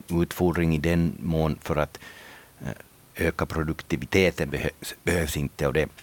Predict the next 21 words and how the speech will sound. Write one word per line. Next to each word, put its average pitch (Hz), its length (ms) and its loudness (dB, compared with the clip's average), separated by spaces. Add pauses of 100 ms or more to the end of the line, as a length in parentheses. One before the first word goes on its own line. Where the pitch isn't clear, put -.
(200)
<clears throat> - 400 8
ursäkta, 95 400 -4 (920)
rekommenderar 80 640 4
vi 76 80 -2
inte 76 280 -2
heller. 73 420 2 (260)
Sen 107 220 6
finns 127 140 4
det 107 120 6
andra 107 260 6
aspekter 95 400 0
på 90 120 -2
det 82 80 2
här, 80 120 2
att 78 180 -2
om, 87 160 2
om, 90 260 2
om, 92 240 0 (440)
om - 100 4
man 85 320 2 (200)
utfodrar 104 600 4